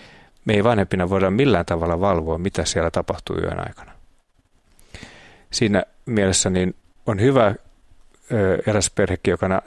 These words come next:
antoi mulle tämän neuvon ja tekikin niin, että läppärit ja kännykät ja muut kerätään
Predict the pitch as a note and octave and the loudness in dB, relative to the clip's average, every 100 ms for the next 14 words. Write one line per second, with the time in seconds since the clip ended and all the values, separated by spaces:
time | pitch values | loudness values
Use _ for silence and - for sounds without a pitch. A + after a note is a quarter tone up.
0 | - G#2+ G2 F#2 F#2 - F#2+ G2+ A#2 F#2+ | -4 -4 -4 -2 -4 -2 -2 0 2 0
1 | F#2+ F2+ G#2 G2 - F#2 F#2+ E2+ F2+ - | 0 -2 -4 -2 -2 -2 0 -2 -4 -4
2 | F2+ - - - _ _ - B2 A#2 - | -4 -6 -20 -20 _ _ -8 0 0 0
3 | - G#2 - G#2+ A2+ G#2 G2 F2+ G2 G#2 | 0 0 0 0 0 0 0 -2 -2 0
4 | G2 - A2 G2 F#2 F2+ F2+ | -2 -2 -2 0 0 0 -2